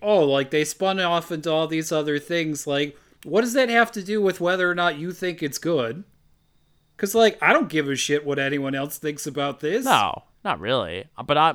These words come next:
Speaker 2: more or less where you're saying they're struggling, it's just like, I don't know if it really mattered if they were or weren't, or if this is just something they do for fun.
Speaker 1: Yeah.
Speaker 2: I don't know if
Speaker 1: Well, it wasn't fun for me.
Speaker 2: <laughs>
Speaker 1: Was it fun for you, Vin?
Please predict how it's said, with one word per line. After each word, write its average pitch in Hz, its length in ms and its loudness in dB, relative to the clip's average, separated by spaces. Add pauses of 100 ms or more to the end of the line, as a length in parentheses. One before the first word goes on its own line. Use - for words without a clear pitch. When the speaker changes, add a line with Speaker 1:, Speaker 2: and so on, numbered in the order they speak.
(240)
Speaker 2:
more 170 260 2
or 170 60 0
less 156 340 -2
where 131 100 -4
you're 127 200 -2
saying 120 400 -4
they're 117 160 0
struggling, 107 680 -2
it's 101 220 -12
just 117 240 -10
like, 110 180 -8
I 135 140 -4
don't 151 100 -4
know 151 140 0
if 143 140 -4
it 135 80 -4
really 139 340 -2
mattered 135 400 -2
if 127 120 -8
they 127 160 -4
were 120 360 -2
or 117 60 -4
weren't, 135 300 -2
or 104 180 -4
if - 100 -12
this 120 240 -8
is 117 100 -12
just 120 160 -10
something 117 320 -6
they 104 140 -4
do 107 200 -8
for 107 140 -10
fun. 117 480 -6 (1120)
Speaker 1:
Yeah. 165 360 0
Speaker 2:
I 139 80 -4
don't 151 140 0
know 151 140 4
if - 180 -4
Speaker 1:
Well, 262 220 -2
it 233 40 -2
wasn't 220 280 2
fun 208 240 2
for 190 180 -4
me. 165 160 0
Speaker 2:
<laughs> 220 100 6
Speaker 1:
Was 143 200 -2
it 165 80 -10
fun 214 240 -4
for 226 140 -10
you, 220 200 -2
Vin? 233 300 0